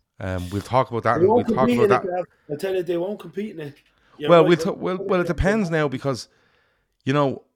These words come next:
Speaker 1: people said, "Oh, they can spend what they like," because of, and they could, because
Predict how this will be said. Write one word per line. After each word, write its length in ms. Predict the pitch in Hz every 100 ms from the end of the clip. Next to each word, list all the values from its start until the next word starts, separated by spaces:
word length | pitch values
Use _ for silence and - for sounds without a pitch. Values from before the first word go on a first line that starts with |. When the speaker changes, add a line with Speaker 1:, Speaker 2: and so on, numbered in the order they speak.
| -
Speaker 1:
people 260 | 131 151 147
said, 200 | 143 127
"Oh, 80 |
they 80 | 117
can 140 | 110 101
spend 260 | - 123
what 100 | 113
they 80 | 107
like," 280 | 104 110 -
because 340 | 104 107 98
of, 100 | 101 -
and 100 | 104
they 60 |
could, 440 | 110 - 143 131 - - - _ _ _ _ _
because 480 | 107 - 107 98